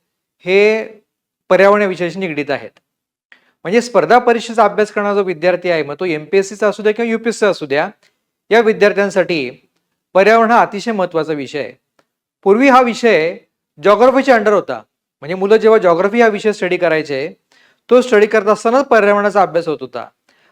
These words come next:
पण कालांतराने जेव्हा पर्यावरणाचे विषय हे जास्त मोठ्या प्रमाणामध्ये चर्चेले जाऊ लागले, त्यानंतर एमपीएससी असेल किंवा यूपीएससी असेल, या दोन्ही आयोगाने आपल्या सिलेबसमध्ये, अ, पर्यावरण हा जो विषय आहे, तो इन्क्लूड केला.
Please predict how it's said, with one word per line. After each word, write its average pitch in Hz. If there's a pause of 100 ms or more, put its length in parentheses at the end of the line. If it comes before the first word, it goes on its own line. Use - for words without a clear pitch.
(120)
पण 196
कालांतराने 208
जेव्हा 208
पर्यावरणाचे 185
विषय 156 (500)
हे 170
जास्त 180 (880)
मोठ्या 175
प्रमाणामध्ये 180
चर्चेले 175
जाऊ 196
लागले, 151 (500)
त्यानंतर 175
एमपीएससी 180
असेल 180
किंवा 180
यूपीएससी 175
असेल, 143 (380)
या 170
दोन्ही 160
आयोगाने 175 (260)
आपल्या 180
सिलेबसमध्ये, 175 (480)
अ, 143
पर्यावरण 196
हा 190
जो 180
विषय 175
आहे, 147
तो 196
इन्क्लूड 165
केला. 120